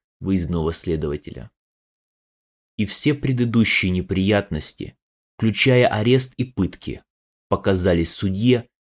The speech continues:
под этим взглядом приятным времяпровождением. Повинуясь неясному порыву, пришедшему откуда-то извне,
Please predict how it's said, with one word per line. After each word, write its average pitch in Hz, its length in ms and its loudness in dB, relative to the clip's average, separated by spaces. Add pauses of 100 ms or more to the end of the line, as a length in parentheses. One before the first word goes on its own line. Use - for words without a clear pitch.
(100)
под 117 180 2
этим 147 320 2
взглядом 90 720 0 (260)
приятным 95 600 2
времяпровождением. 80 1120 -4 (1800)
Повинуясь 92 580 2
неясному 82 540 -2
порыву, 110 560 0 (580)
пришедшему 135 600 2
откуда-то 117 560 -2
извне, 85 520 -4